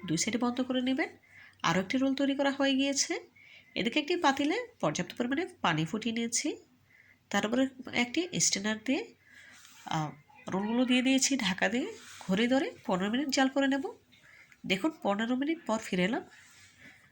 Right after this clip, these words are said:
রোলগুলো পারফেক্টভাবে সেদ্ধ হয়ে গিয়েছে। রোলগুলো পুরোপুরি ঠান্ডা হয়ে গিয়েছে। এখন একটি ব্যাটার তৈরি করে নেব। এখানে একটি মিক্সিং বোলে ওয়ান ফোর্থ কাপ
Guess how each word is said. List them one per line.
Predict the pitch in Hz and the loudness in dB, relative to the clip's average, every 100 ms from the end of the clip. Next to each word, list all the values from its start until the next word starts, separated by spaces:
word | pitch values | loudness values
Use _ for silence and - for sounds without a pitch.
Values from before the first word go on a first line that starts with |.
| _ _ - | _ _ -2
রোলগুলো | 175 214 294 | 0 0 -2
পারফেক্টভাবে | 466 165 160 202 208 311 466 - | -2 -2 -2 -2 -2 -2 -6 -10
সেদ্ধ | - 196 180 | -6 -2 0
হয়ে | 208 254 247 | 2 2 2
গিয়েছে। | 254 254 - 370 - - - _ - | 2 2 0 -4 -8 -18 -20 _ -6
রোলগুলো | 180 233 285 | -2 0 0
পুরোপুরি | 339 320 330 349 | 2 2 2 0
ঠান্ডা | 233 220 | 0 2
হয়ে | 240 277 | 2 2
গিয়েছে। | 269 277 - 370 508 | 2 2 2 0 -2
এখন | 196 180 | -4 -2
একটি | 185 330 359 | 0 0 0
ব্যাটার | 143 151 180 | 0 0 0
তৈরি | 214 214 | 0 0
করে | 233 | 0
নেব। | 226 233 330 466 _ _ - | 0 0 -2 -4 _ _ -4
এখানে | 190 269 | 0 0
একটি | 302 | 2
মিক্সিং | 262 - 226 | 0 0 -2
বোলে | 226 294 415 | 0 -2 -2
ওয়ান | 214 165 | -2 -2
ফোর্থ | - 185 | -2 -6
কাপ | - | -4